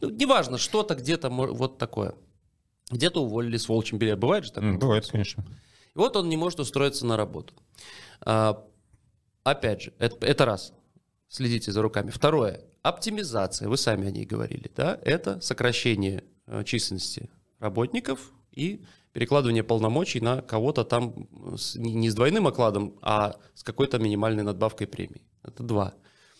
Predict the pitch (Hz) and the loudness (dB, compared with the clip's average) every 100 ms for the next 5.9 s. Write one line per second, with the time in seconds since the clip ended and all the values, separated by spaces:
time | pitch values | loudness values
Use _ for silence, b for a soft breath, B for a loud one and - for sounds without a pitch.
0 | b b b b b _ _ - 226 247 | b b b b b _ _ 0 4 6
1 | 190 - 139 - 135 - 117 117 120 113 | 6 2 -2 -2 -2 2 2 4 2 4
2 | 120 107 - 104 95 95 - _ 156 156 | 2 0 0 0 0 -6 -12 _ 0 2
3 | 180 190 208 175 151 151 233 254 226 - | 4 4 4 4 4 4 4 2 0 -2
4 | 170 147 135 139 139 139 156 202 196 156 | 0 0 2 2 4 4 6 2 0 0
5 | 143 123 190 - - 160 214 - - | 2 2 0 0 0 2 4 2 -8